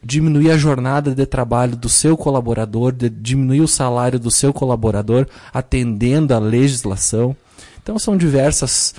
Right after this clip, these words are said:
diversas situações, diversas demandas que nós tivemos e fiquei muito feliz que estávamos bem alinhados.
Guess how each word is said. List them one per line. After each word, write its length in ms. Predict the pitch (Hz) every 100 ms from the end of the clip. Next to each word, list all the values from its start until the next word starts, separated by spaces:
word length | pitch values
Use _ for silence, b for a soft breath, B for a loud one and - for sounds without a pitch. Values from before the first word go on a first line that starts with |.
| B B -
diversas 440 | 107 117 131 131
situações, 760 | 127 123 - 98 - 120 127 127
diversas 480 | - 107 117 123 117
demandas 500 | 113 101 110 123 -
que 80 | 120
nós 160 | 113
tivemos 480 | - 101 113 139 - B B B B
e 220 | 131 165
fiquei 320 | 175 170 165
muito 180 | 165 175
feliz 460 | - 180 180 190 -
que 80 | 120
estávamos 440 | - 135 139 131
bem 280 | 120 135 147
alinhados. 600 | 147 151 127 104 -